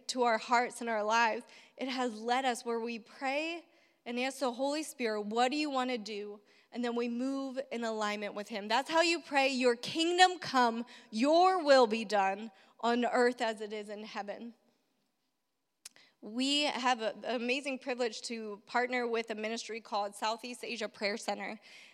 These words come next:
And they're in over, I think, like, a hundred twenty-seven countries and nations. And that is their strategy.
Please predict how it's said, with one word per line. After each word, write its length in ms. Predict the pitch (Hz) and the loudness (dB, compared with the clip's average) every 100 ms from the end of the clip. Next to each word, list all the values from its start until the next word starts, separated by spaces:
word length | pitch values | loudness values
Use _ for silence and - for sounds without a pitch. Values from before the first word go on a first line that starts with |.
| _ | _
And 220 | - 240 254 | -2 2 4
they're 260 | 262 277 | 6 6
in 160 | 269 254 | 4 2
over, 540 | 240 226 226 220 214 233 | 0 -2 -2 -2 -4 -8
I 60 | |
think, 220 | 254 415 466 | -12 -6 -4
like, 140 | 269 | -4
a 60 | 208 | -4
hundred 380 | 247 254 247 | -4 -4 -4
twenty-seven 580 | 233 240 247 247 226 214 | -4 -4 -4 -4 -4 -6
countries 460 | - 220 - 233 214 | -8 -10 -8 -10 -8
and 160 | 202 | -10
nations. 560 | 208 226 - 214 233 - - - - _ | -10 -10 -10 -12 -16 -20 -20 -20 -20 _
And 460 | 240 247 247 233 208 - 202 | 0 0 0 -4 -10 -16 0
that 420 | 254 254 294 302 | 4 4 2 -2
is 200 | - 254 | -4 -4
their 160 | 226 220 | -4 -6
strategy. 840 | - - 208 196 196 190 - 220 | -6 -4 -4 -4 -8 -14 -16 -18